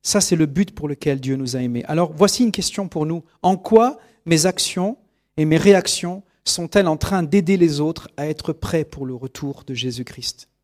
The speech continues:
Est-ce que je contribue à ce que les autres grandissent et aiment plus Jésus ? Ou bien mes réactions prouvent plutôt que je défends mes intérêts ?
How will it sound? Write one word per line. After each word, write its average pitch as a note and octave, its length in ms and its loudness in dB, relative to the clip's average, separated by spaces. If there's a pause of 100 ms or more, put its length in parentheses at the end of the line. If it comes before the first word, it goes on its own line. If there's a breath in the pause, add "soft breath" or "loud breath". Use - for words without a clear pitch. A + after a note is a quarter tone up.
(800)
Est-ce E3+ 120 2
que G3 120 2
je E3+ 100 4
contribue A3 640 2 (240 loud breath)
à F3+ 60 0
ce - 120 2
que G3 140 2
les F3 200 6
autres G#3 260 4
grandissent E3+ 640 -2
et D#3+ 200 -2
aiment G3+ 200 2
plus - 340 -2
Jésus ? F3 460 0 (560)
Ou E3 120 -2
bien F#3 240 4
mes F#3 100 4
réactions F#3 560 2
prouvent F3+ 400 -6
plutôt F3 340 -6
que D#3+ 140 -8
je C#3 120 -4
défends C#3+ 300 -8
mes C3+ 200 -6
intérêts ? A#2 360 -10